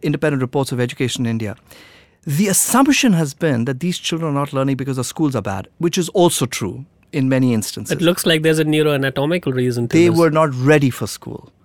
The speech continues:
Speaker 1: So the concept of school readiness, that these kids were already impaired, and I like the concept of capabilities. They, you know, you can give a ki-, child an opportunity by putting them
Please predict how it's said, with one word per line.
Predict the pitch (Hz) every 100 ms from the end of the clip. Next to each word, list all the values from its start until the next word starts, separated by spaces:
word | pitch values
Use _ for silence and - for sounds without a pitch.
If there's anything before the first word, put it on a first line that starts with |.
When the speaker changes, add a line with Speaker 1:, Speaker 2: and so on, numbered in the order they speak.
| - -
Speaker 1:
So | -
the | 165 147
concept | - 185 202 - 214 202 -
of | 135
school | - - 156
readiness, | 131 139 139 104 95
that | 135 117
these | 165 160
kids | - 175 117 120 - - - -
were | 165 165 -
already | 160 156 139 151 165 180 170
impaired, | 143 - 143 135 123
and | 160 160
I | 147
like | 151 151
the | 143
concept | - 135 - 131
of | 117
capabilities. | 127 123 143 147 113 98
They, | 143 131 - -
you | 165
know, | -
you | 180
can | 190 226
give | 185 247
a |
ki-, | - 190 -
child | - 180
an | 160
opportunity | 143 139 - 160 117 98
by | 131
putting | 123 151 143
them | 131